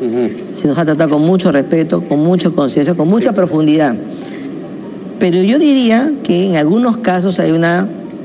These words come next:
Speaker 2: discrepancia de, de punto de vista más ideológico que jurídico, ¿no? Porque, fíjese, una cosa curiosa, de los siete magistrados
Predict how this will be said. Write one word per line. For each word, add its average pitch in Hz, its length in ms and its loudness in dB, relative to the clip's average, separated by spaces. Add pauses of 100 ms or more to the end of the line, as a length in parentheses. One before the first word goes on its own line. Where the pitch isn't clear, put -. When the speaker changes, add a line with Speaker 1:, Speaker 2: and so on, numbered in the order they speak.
Speaker 2:
discrepancia 160 720 0
de, 156 100 0
de 143 240 -4
punto 156 240 -2
de 156 80 4
vista 156 180 0
más 160 260 0
ideológico 165 520 2
que 143 80 -2
jurídico, 170 400 2
¿no? 175 80 4
Porque, 165 240 2 (520)
fíjese, 226 300 2
una 247 140 2
cosa 240 240 0
curiosa, 190 520 2 (240)
de 165 200 2
los 160 180 2
siete 262 420 -2
magistrados 180 840 -2